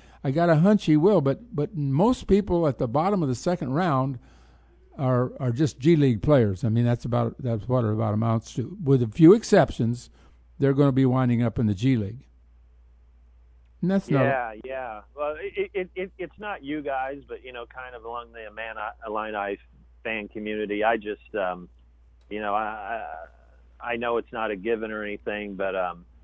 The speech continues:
Speaker 2: I think we'll be great at guard with all the people we've got coming back and coming in. And sure, I hope Kofi comes back, but, you know, I'd love to see him have a great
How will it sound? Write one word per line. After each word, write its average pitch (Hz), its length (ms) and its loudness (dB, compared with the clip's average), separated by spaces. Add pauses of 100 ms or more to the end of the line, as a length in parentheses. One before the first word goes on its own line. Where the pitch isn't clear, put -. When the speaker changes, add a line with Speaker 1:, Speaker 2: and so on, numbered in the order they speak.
(220)
Speaker 2:
I 131 220 -2
think 123 240 -12
we'll 107 140 -8
be 95 140 -12
great 98 300 -6
at 90 120 -14
guard 95 340 -4
with 90 140 -16
all 95 140 -4
the 90 80 -12
people 95 440 -14
we've 92 200 -8
got 90 220 -6
coming 98 300 -12
back 92 360 -4
and 80 120 -18
coming 92 340 -12
in. 92 200 -12
And 85 120 -16 (160)
sure, 110 240 2
I 104 180 4
hope 104 200 -6
Kofi 101 400 -8
comes 92 320 -16
back, 95 400 -2
but, 85 160 -10 (460)
you 104 60 -10
know, 107 100 -2
I'd 110 200 0
love 107 240 -6
to 95 60 -14 (100)
see 101 160 -10
him 95 200 -16
have 87 220 -12
a 80 40 -14
great 87 300 -8